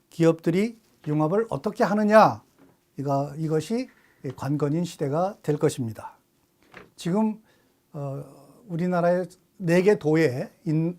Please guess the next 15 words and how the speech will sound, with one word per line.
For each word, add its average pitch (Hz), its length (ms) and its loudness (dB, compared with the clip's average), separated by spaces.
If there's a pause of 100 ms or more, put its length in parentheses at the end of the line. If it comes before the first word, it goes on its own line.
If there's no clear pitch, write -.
어, 143 120 -8
단지가 175 440 -2
조성되어 156 460 0
있는 180 340 -4 (320)
스마트팜도 208 1000 0 (280)
그 175 140 -6
한 180 320 -4
예가 143 480 0
될 135 140 -6
것입니다. - 600 -8 (720)
미국에서 214 440 4
가장 247 600 2
빠르게 226 360 0
성장하는 196 880 0 (340)
기업은 170 520 2